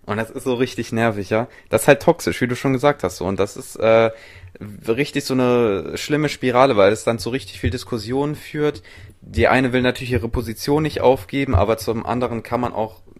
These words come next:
ja, sie einfach nicht überzeugen, aber redet trotzdem mit ihr weiter. Und das ist so richtig, ja, das ist halt einfach so ein Teufelskreis. So. Und da kommt man nicht raus und das ist halt einfach richtig unkonstruktiv und führt halt zu nix.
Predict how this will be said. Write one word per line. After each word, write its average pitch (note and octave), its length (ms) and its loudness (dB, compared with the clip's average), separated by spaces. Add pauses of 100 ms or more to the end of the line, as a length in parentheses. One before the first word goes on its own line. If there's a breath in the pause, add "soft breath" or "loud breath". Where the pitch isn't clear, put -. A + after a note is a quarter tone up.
(100)
ja, A2 320 0
sie G#2+ 240 -4
einfach B2 320 0
nicht A#2 160 -4
überzeugen, C3 600 0
aber G#2 380 2 (300 loud breath)
redet A#2+ 260 0
trotzdem D3 360 -2
mit C3+ 120 -4
ihr B2+ 120 -2
weiter. B2+ 240 0
Und A2+ 80 -6
das A2+ 100 -8
ist - 160 -12
so A#2+ 80 -10
richtig, B2+ 640 -12 (680 loud breath)
ja, A#2+ 300 2 (1300 soft breath)
das A#2+ 200 0
ist C#3+ 120 -2
halt B2+ 140 8
einfach A#2+ 240 4
so G#2+ 100 -2
ein G#2+ 80 0
Teufelskreis. G#2 640 0
So. - 100 -8
Und F#2 60 -4
da F#2 80 -2
kommt - 200 -4
man A#2 100 -4
nicht A2 140 -6
raus G#2 180 4
und G#2+ 60 -6
das G2 120 -6
ist G2+ 140 -10
halt G2+ 140 -2
einfach G#2+ 340 0 (840 soft breath)
richtig A#2+ 580 -6
unkonstruktiv C3 760 -4
und G#2 100 -6
führt B2 240 0
halt G2 120 2
zu - 120 -6
nix. A2 420 -8